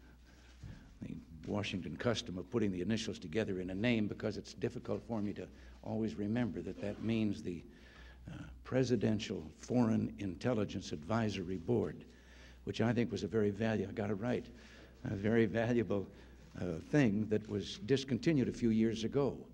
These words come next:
We're restoring that. We have appointed the board and have a chairman, and he is serving as a consultant at this point, which does not mean that,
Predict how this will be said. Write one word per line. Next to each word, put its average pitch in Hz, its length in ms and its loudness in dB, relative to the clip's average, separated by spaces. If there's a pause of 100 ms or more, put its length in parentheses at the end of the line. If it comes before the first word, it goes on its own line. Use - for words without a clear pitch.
(120)
We're 120 160 4
restoring 120 600 2
that. 76 240 -12 (380)
We 107 100 0
have 104 80 -2
appointed 127 380 0
the - 60 -2
board 113 380 0
and 85 120 -8
have 110 180 -2
a - 40 -4
chairman, 107 460 -4 (320)
and 90 100 -8
he 110 100 0
is 131 140 0
serving 123 320 2
as 110 100 -2
a 98 40 -6
consultant 107 720 -4 (460)
at 98 80 -8 (300)
this - 180 0
point, 95 340 -4 (300)
which - 180 -8
does 117 180 -2
not 117 180 0
mean 110 280 6
that, 104 100 4